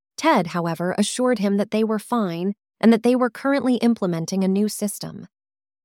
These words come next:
They would be able to start doing well in three months, and the next two years would not be easy.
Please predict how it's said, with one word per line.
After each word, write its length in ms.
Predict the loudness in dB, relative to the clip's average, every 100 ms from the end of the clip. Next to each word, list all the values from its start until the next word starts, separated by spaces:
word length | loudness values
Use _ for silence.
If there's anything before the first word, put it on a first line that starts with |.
| 2
They 100 | 4
would 140 | 4
be 140 | 2 0
able 180 | 0 -2
to 80 |
start 300 | -2 -2 -2
doing 280 | 0 2 2
well 300 | 4 2 2
in 140 | 0 -2
three 280 | -2 0
months, 480 | 2 0 -2 -6 -12 -14 _ _
and 120 | 4
the 60 | 6
next 320 | 4 0 -6
two 160 | -4 -2
years 460 | 0 0 0 -4
would 140 | -2 0
not 260 | -2 -2
be 80 | -8
easy. 560 | -6 -6 -8 -12 -20